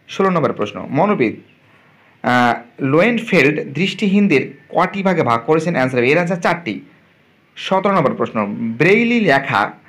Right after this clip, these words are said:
কটি বিন্দু সাহায্যে, আনসার হবে আমাদের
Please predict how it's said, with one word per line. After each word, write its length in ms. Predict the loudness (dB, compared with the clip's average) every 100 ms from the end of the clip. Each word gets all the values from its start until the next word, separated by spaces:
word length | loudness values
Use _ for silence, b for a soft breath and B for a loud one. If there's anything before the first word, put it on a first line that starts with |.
| b b _ _
কটি 400 | -2 0 0 -4
বিন্দু 320 | -2 -2 0
সাহায্যে, 440 | 0 0 0 0 -2
আনসার 300 | -2 -2 -2
হবে 200 | -2 -4 -10 _ b b b b
আমাদের 480 | 0 2 2 -2